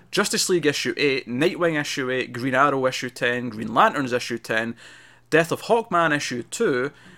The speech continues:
uh, and Matt, for some reason, braved the waters that was Catwoman Election Night issue one.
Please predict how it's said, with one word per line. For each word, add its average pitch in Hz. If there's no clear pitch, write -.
uh, 127
and 143
Matt, 185
for 180
some 170
reason, 151
braved 139
the 135
waters 123
that 120
was 117
Catwoman 135
Election 117
Night 120
issue 110
one. 107